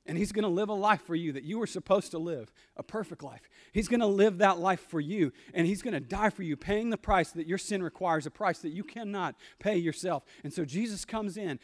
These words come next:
and he lives the life that we were designed to live. He lives it for us. He gives us that righteousness, and then he's betrayed, beaten, spit on, and crucified on a cross.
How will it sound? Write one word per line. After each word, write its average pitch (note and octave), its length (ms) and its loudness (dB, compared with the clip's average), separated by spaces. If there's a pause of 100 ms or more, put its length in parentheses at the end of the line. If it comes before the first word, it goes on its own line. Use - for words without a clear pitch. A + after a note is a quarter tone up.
(140)
and F3 80 2
he F3 80 8
lives G3 260 6
the A3+ 80 0
life G#3+ 300 4
that F3+ 80 -2
we E3+ 160 0
were A#3+ 140 0
designed G3 340 2
to F#3+ 60 -4
live. F#3+ 240 -2
He E3+ 80 -4
lives G3 260 0
it A3 100 -8
for G3+ 160 -2
us. E3+ 220 2 (180)
He G#3+ 120 -6
gives F3+ 400 0
us F3 180 0
that F3+ 220 2
righteousness, E3+ 580 2
and E3 140 -6
then G3+ 80 0
he's G#3 160 -6
betrayed, G3+ 540 -8 (280)
beaten, A3+ 320 -2 (220)
spit - 360 2
on, A3 200 2
and E3+ 100 -2
crucified F#3+ 540 -4
on F3+ 100 -6
a D3+ 60 -8
cross. D#3+ 400 -2